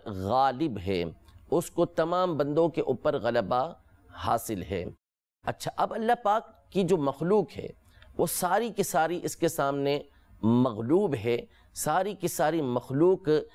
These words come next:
پر اس کا غلبہ ہے۔ دنیا کے اندر بھی اس بات کا ظہور ہوتا رہتا ہے کہ بعض اوقات جو سلاطین ہوتے ہیں، جو حکمران ہوتے ہیں یا جن کو طاقت حاصل ہوتی ہے،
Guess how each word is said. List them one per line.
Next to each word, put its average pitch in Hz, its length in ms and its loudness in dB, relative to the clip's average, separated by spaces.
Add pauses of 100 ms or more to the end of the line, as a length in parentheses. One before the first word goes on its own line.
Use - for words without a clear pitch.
(340)
پر 196 120 0
اس 160 260 -8
کا 170 180 2
غلبہ 120 400 -2
ہے۔ 117 280 -2 (640)
دنیا 202 560 2
کے 220 80 0
اندر 185 280 0
بھی 165 400 -4 (240)
اس 139 220 -2
بات 139 400 0
کا 127 240 2 (120)
ظہور 101 440 2
ہوتا 127 360 0
رہتا 151 340 0
ہے 135 140 -2 (460)
کہ 135 320 4 (440)
بعض 120 340 2
اوقات 156 400 0
جو 139 520 2
سلاطین 139 720 0
ہوتے 127 400 0
ہیں، 117 320 0 (360)
جو 127 200 2
حکمران 147 640 2
ہوتے 127 380 0
ہیں 113 300 2
یا 143 80 4
جن 170 220 -2
کو 180 120 0
طاقت - 600 -2
حاصل 127 400 -2
ہوتی 123 400 0
ہے، 113 160 2